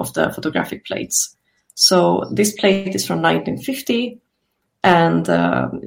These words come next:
you have these star-looking things that, uh, are there. If you look at a plate that was taken half an hour earlier, they are not there. You take a look at this, like, at the same region of the sky six days later,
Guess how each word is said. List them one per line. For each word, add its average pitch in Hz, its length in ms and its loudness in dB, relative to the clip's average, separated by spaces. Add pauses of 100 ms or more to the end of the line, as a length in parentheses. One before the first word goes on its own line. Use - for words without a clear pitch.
you 175 160 0
have 175 180 2
these - 300 -2
star-looking 170 640 2
things - 340 -4
that, - 220 -12 (300)
uh, - 320 -4
are 165 160 4
there. - 480 0 (260)
If - 100 -6
you 196 80 2
look 214 140 4
at 214 100 0
a 208 40 -2
plate 202 240 2
that 190 160 -6
was 185 140 -6
taken 185 280 -2
half 180 200 0
an 180 60 0
hour 170 180 4
earlier, 247 460 2 (280)
they 185 120 4
are 170 80 6
not 156 160 2
there. - 380 2 (360)
You 196 80 -6
take 208 180 0
a 196 40 4
look 196 160 2
at 185 80 0
this, - 300 0
like, - 400 -2 (500)
at - 80 -8
the 180 60 -2
same 190 260 2
region 185 420 2
of - 240 -6
the 170 80 -6
sky 175 580 0 (240)
six - 340 -4
days 175 240 0
later, 123 560 -2